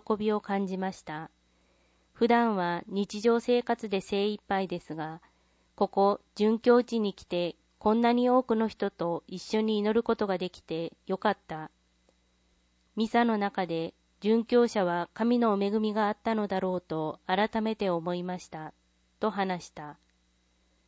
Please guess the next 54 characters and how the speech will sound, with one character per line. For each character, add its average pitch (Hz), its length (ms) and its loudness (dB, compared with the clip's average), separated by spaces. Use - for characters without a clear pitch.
晴 208 240 2
れ 233 40 6
渡 240 280 4
っ 247 100 0
た 214 160 0
空 220 300 0
の 196 140 -2
下、 165 420 -8
各 233 260 -2
地 - 140 -16
か 220 160 2
ら 214 120 2
の 185 100 -2
参 190 280 -4
加 196 140 -4
者、 160 340 -14
ラ 208 160 6
イ 233 60 4
ブ 233 140 4
配 240 240 4
信 226 360 0
を 185 60 0
含 190 280 -4
め、 165 260 -4
ミ 208 100 0
サ 240 160 4
の 240 140 4
実 185 400 -6
施 - 20 0
を 208 80 0
支 202 120 -8
え 190 180 0
た 180 340 -4
奉 220 240 2
仕 220 180 -4
者 208 140 -4
す 233 160 -4
べ 247 120 6
て 233 140 0
の 220 140 0
人 202 220 -4
が 180 160 -4
集 185 300 -2
い、 156 280 -8
祈 202 280 2
る 170 260 -2
感 233 260 2
謝 226 160 0
の 214 120 0
一 185 240 -4
日 208 240 -4
と 185 140 -4
な 170 140 -4
っ 165 40 -10